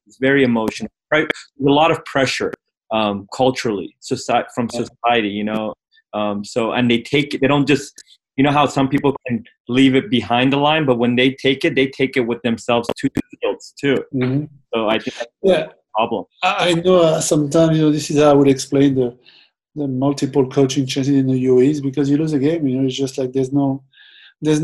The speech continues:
Speaker 2: no big picture, you know, there's no long-term plan, you know, they just can overcome that rush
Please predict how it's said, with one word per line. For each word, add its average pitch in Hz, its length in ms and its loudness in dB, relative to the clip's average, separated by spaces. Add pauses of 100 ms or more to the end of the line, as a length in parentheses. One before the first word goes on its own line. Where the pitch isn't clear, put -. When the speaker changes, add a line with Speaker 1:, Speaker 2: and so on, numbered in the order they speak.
Speaker 2:
no 180 40 8 (180)
big 160 100 0 (120)
picture, 123 360 -2 (120)
you 127 100 -4
know, 127 200 -2
there's 127 280 0
no 139 40 2 (140)
long-term 139 380 0 (100)
plan, 117 220 -6 (100)
you 117 100 -10
know, 120 140 -8
they 135 80 -2 (140)
just 165 220 -8
can 156 200 -2 (100)
overcome 147 480 0 (120)
that 127 120 0 (220)
rush 160 220 2